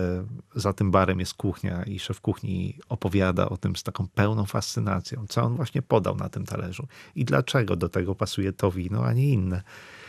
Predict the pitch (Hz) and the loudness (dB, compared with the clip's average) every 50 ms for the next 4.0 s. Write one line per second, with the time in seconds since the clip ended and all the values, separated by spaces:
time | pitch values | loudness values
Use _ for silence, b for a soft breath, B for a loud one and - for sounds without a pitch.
0 | B B B B B B B _ _ - 185 123 113 113 113 107 107 107 107 104 | B B B B B B B _ _ -2 0 2 4 4 2 2 2 0 0 0
1 | 104 98 - - - 123 127 127 - - - - 113 101 98 110 104 98 95 - | -2 -2 0 4 6 6 6 6 4 -2 -2 -2 0 2 2 2 2 2 -2 -4
2 | - 113 - - 107 98 - - 120 120 123 123 - 117 - - - 110 - - | -4 -6 -4 -4 -4 -4 -2 0 0 0 0 0 -2 -2 -2 -4 -8 -8 -6 -4
3 | 120 - - - - 107 107 107 127 131 - - 101 92 98 104 123 151 175 180 | -6 -6 -6 -6 -6 -6 -4 -4 -6 -8 -6 -4 0 2 4 4 4 4 2 0